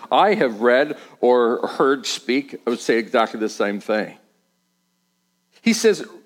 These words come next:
uh, "Religion believes in miracles, but these aren't compatible with science. In my opinion," did you hear that? "In my opinion." He didn't say, "I've got scientific proof to prove what I'm about to say." He says, "In my opinion,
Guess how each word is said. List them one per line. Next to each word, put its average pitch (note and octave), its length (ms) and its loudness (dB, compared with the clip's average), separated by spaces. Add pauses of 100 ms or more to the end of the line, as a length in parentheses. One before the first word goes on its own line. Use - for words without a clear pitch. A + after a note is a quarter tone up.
uh, D3 180 4
"Religion G3+ 420 2
believes D3+ 440 2
in B2 140 2
miracles, C3+ 540 0
but C#3+ 180 -2 (400)
these C4+ 360 2
aren't D3+ 220 0
compatible D3+ 680 0
with E3 100 -4
science. B3 680 -4 (720)
In D3 140 4
my B3+ 200 4
opinion," B2+ 720 -2 (840)
did A2 120 -12
you A#2+ 120 0
hear D3+ 80 2
that? D3 320 2
"In A2 80 0
my A#2+ 180 2
opinion." E3+ 560 -2 (340)
He B2 80 -2
didn't G#3 180 0
say, F#3 180 4
"I've E3 100 0
got D3 160 2
scientific F3+ 680 0
proof F3+ 340 0
to E3+ 80 -2
prove E3 340 0
what C3 100 4
I'm B2+ 60 0
about C3+ 320 0
to F3+ 80 -6
say." G#2+ 320 0
He B2 80 -8
says, B2 200 -4
"In F#3+ 260 -2
my F#3 180 0
opinion, A#2+ 640 -4